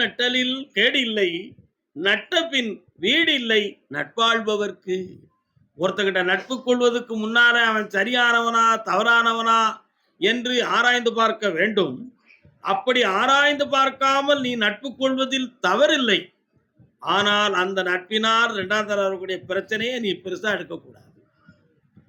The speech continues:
தாங்கித்தான் ஆகணும் அப்படின்னு சொல்றாரு. "ஒட்டார்பின் சென்றொருவன் வாழ்தலின் அந்நிலையை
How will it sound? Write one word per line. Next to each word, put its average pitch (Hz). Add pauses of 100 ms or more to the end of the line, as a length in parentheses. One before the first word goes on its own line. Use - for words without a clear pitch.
தாங்கித்தான் 180
ஆகணும் 147 (1040)
அப்படின்னு 185
சொல்றாரு. 123 (1600)
"ஒட்டார்பின் 302
சென்றொருவன் 277
வாழ்தலின் 240 (640)
அந்நிலையை 294